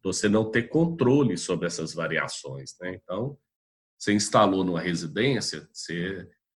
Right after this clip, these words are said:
tá sujeito a ter tido algum problema na, na rede tronco, da própria alimentadora daquela região, que de repente a pressão cai absurdamente e tal.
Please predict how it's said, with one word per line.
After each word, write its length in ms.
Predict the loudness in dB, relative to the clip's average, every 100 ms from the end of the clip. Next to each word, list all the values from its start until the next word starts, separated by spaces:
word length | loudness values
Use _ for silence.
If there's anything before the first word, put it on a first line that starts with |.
| _
tá 120 | 2 2
sujeito 680 | 4 2 4 4 4 2 -2
a 60 |
ter 220 | -4 -4
tido 360 | -4 -6 -4 -2
algum 260 | -2 0 0
problema 640 | 2 0 0 0 0 -4
na, 480 | -8 -10 -10 -12 -16 _ _ _ _ _
na 60 | -6
rede 300 | -4 -4 -6
tronco, 720 | -2 2 4 2 -2 -10 -12
da 120 | -12 -12 -6
própria 380 | -4 -4 -8
alimentadora 960 | -6 -6 -4 -4 -2 -4 -2 -2 -2 -4
daquela 420 | -10 -10 -6 -4
região, 680 | -2 -2 -2 -2 0 0 -2 _ _ _ _ _ _ _
que 100 | -4
de 140 | 2 4
repente 580 | 4 2 2 2 2
a 140 | 0 -2
pressão 760 | -4 -4 -2 0 2 2 -2 -8
cai 360 | 0 4 4 0
absurdamente 1000 | -4 -6 -4 -4 -4 -6 -4 -6 -6 -12
e 40 |
tal. 180 | -20